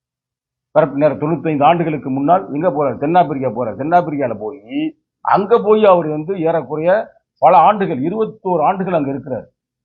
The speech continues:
திருப்பி ஆயிரத்தி தொள்ளாயிரத்தி இருபத்தி ஒண்ணுல தான் return back to சென்னை, சென்னைக்கு வருகிறார். அங்க இருக்கும் பொழுதே யாரை சந்திக்கிறார்? மகாத்மா காந்தியை சந்திக்கிறார்.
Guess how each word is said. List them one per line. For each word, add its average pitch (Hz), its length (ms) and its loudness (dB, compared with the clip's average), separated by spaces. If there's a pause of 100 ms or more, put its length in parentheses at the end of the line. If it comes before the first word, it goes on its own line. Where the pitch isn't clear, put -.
திருப்பி 165 260 -2
ஆயிரத்தி 156 400 2
தொள்ளாயிரத்தி 143 260 -2
இருபத்தி 143 460 -4
ஒண்ணுல 143 380 -4
தான் 175 260 0 (100)
return 151 320 2
back 123 340 -2
to 131 280 -8 (180)
சென்னை, 147 540 -2 (440)
சென்னைக்கு 180 360 0
வருகிறார். 110 360 -4 (640)
அங்க 202 260 2
இருக்கும் 226 260 2
பொழுதே 196 240 0
யாரை 208 380 6
சந்திக்கிறார்? 160 560 -6 (260)
மகாத்மா 175 440 2
காந்தியை 160 400 2
சந்திக்கிறார். 113 500 -12